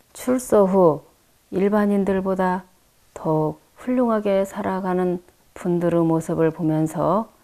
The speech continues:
쉽게 미련을 버리지 못하기 때문이 아닌가도 싶다. 물론 문제를 일으키는 사람들을 겪거나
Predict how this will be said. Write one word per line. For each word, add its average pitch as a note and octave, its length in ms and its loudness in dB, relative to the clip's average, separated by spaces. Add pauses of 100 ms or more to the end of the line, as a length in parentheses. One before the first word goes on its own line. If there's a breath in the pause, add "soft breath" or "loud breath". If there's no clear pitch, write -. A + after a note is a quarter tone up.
(440 soft breath)
쉽게 G3 580 -2
미련을 E3+ 440 0
버리지 D3+ 600 -4 (520 soft breath)
못하기 D#3+ 600 -4
때문이 F#3 640 -2 (340)
아닌가도 D#3 800 -4 (260)
싶다. - 640 -14 (840)
물론 F3 400 -2 (520 soft breath)
문제를 G3 440 0
일으키는 F#3+ 440 0
사람들을 F3 760 -2 (320 loud breath)
겪거나 E3+ 580 -2